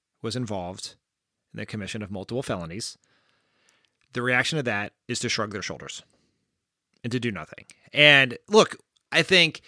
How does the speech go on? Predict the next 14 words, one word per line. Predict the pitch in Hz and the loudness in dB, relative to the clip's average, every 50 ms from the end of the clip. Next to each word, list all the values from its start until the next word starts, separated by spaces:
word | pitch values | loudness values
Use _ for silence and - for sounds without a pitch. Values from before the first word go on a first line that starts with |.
| - - - _ _ - | -20 -20 -20 _ _ 4
the, | 165 185 190 | 6 6 6
the | 139 156 | 6 6
Republicans, | 156 196 220 190 202 - 190 185 180 170 - - - - - | 6 6 8 6 6 6 6 4 4 2 0 0 0 2 6
I | 135 151 165 | 6 8 8
even, | 170 165 160 156 147 135 - | 8 8 6 4 0 -2 -6
I | - 104 107 117 123 | -4 -2 -2 0 -2
believe | 107 104 - 120 120 127 139 135 123 120 - | -2 -4 -6 -4 0 2 2 2 2 0 -2
that | 120 120 - | -4 -6 -2
even | - 127 127 110 120 117 113 110 110 104 - | 0 0 0 0 0 -4 -4 -6 -8 -8 -8
if | - 123 117 110 - - | -8 -6 -6 -6 -6 -6
you | 117 117 117 117 117 113 110 110 - - | -4 -4 -2 -2 -2 -4 -8 -8 0 6
got | 160 156 175 160 - | 8 8 8 6 4
to | - 139 127 | -2 -4 -4
collusion, | - - 123 117 117 110 101 - - 92 85 85 90 | -4 -4 -4 -2 -2 -2 -4 -4 -6 -8 -10 -12 -16